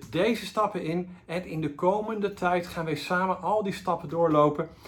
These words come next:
zodat je dat eindpunt gaat behalen." Om die drie eventjes in perspectief te zetten,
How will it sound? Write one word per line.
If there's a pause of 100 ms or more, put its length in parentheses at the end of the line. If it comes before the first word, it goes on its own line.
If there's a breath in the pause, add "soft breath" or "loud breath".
(160 loud breath)
zodat
je
dat
eindpunt
gaat
behalen." (1600 soft breath)
Om
die (120)
drie
eventjes
in
perspectief
te
zetten,